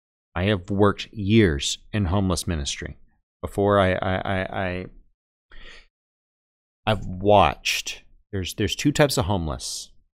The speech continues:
And my uncle, who's involved in the tiny house movement, and, and a bunch of people that I know who've spent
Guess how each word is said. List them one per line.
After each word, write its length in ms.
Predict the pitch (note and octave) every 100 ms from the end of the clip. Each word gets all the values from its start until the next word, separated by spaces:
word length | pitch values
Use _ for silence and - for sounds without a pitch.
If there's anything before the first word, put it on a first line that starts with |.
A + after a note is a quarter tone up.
| _ _
And 360 | G2+ F#2 F2+ F#2+
my 220 | G2 F2+ -
uncle, 320 | A#2 B2 A#2+
who's 220 | A2 F#2+
involved 520 | F2+ E2+ G#2+ G#2 G2+ G2
in 120 | E2
the 160 | D#2+ D#2
tiny 340 | - B2 B2+
house 300 | A2 A2+ -
movement, 520 | G#2+ G#2+ G2 G2+ G#2 -
and, 360 | F#2 E2+ E2 -
and 140 | E2
a 40 |
bunch 320 | D#2+ A#2+ B2+ -
of 80 |
people 240 | - A#2 G#2
that 100 | G2
I 100 | F2+
know 240 | F2+ F2+
who've 240 | D#2 F#2+ -
spent 520 | - - B2 G2+